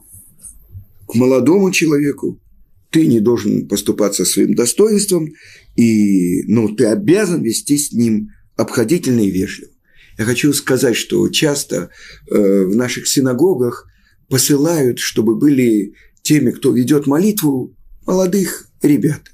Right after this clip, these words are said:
даже тех, которым только недавно исполнилось тринадцать лет. И они любят это, они уважение получают. И часто немножко страдают, э, общины, потому что они слишком быстро молятся. Но очень важно,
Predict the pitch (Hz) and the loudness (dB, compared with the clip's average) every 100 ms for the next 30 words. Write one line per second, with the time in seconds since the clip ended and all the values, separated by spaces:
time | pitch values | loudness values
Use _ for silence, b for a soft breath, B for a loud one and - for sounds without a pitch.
0 | _ 110 110 143 143 - 180 - - B | _ -8 -2 0 0 0 0 -2 -10 B
1 | B 135 147 135 165 180 151 147 165 139 | B 0 2 2 0 2 2 2 0 -2
2 | 131 123 139 131 120 107 - 117 113 107 | -4 -2 -2 0 0 -2 -2 0 0 -4
3 | - - 92 76 - _ B B B 101 | -8 -6 -6 -6 -10 _ B B B -2
4 | 110 120 113 - - - - 113 147 - | 0 0 0 -2 -6 -8 -2 0 0 0
5 | - 151 - 85 87 - - - 87 87 | -2 -10 -8 -6 -6 -6 -8 -6 -4 0
6 | 131 165 117 98 95 - - 62 - - | 0 2 0 -2 -4 -4 -8 -10 -14 -20
7 | B B B - - 98 90 92 - 156 | B B B -2 0 2 0 -2 -2 0
8 | 151 135 123 143 143 127 - 127 127 156 | -2 -2 0 0 0 -2 -2 -2 0 0
9 | 160 123 - - B B B 110 107 92 | 0 0 -2 -14 B B B -2 -2 0
10 | 123 120 - 233 160 120 123 127 127 131 | -2 -2 0 2 0 0 -2 -2 -2 -2
11 | - 143 143 139 127 170 - 123 101 101 | 0 0 0 -2 0 0 0 0 0 -2
12 | - - - _ _ _ _ _ _ - | -6 -12 -14 _ _ _ _ _ _ -4
13 | 110 113 113 98 92 - _ - 113 - | 0 2 2 2 0 -6 _ -6 -4 -2
14 | 113 107 117 185 156 131 127 123 | -2 0 0 -2 -2 -2 -2 -4